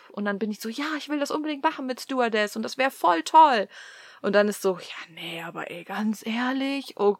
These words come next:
Gott.“ Und dann musst du da, dann bist du zwei Tage weg. „Ja, wär ja eigentlich auch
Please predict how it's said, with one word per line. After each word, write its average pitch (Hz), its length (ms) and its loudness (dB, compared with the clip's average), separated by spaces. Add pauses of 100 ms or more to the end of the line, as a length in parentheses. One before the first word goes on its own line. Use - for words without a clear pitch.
Gott.“ 247 520 4
Und 220 60 -6
dann 214 140 0
musst 220 220 -2
du 220 60 0
da, 190 200 6 (360)
dann 202 100 -6
bist 214 200 0
du 202 100 -8
zwei 208 260 4
Tage 196 440 2
weg. 254 260 2 (220)
„Ja, 190 240 -8
wär 202 120 -4
ja 208 180 2
eigentlich 190 360 0
auch - 240 -2